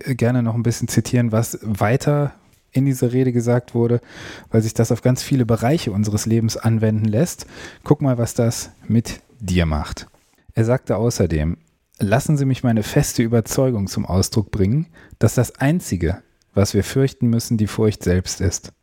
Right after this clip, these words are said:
Sie ist eine namenlose, unlogische, ungerechtfertigte Angst, die jene Anstrengungen paralysiert, die wir brauchen,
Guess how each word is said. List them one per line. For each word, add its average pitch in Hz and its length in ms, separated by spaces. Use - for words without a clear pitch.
Sie - 120
ist 117 140
eine 127 160
namenlose, 180 840
unlogische, 156 880
ungerechtfertigte 117 1000
Angst, 123 400
die 98 120
jene 135 360
Anstrengungen 98 640
paralysiert, 104 800
die 104 80
wir 104 100
brauchen, 117 600